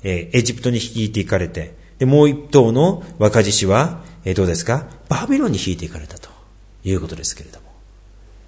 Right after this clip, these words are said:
この例えは、ユダの方ですね。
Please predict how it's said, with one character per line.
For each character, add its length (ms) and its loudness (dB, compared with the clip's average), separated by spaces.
こ 140 -8
の 320 -4
例 120 -2
え 40 -6
は、 260 -6
ユ 120 2
ダ 120 -2
の 60 -10
方 100 -14
で 100 -16
す 140 -10
ね。 60 -20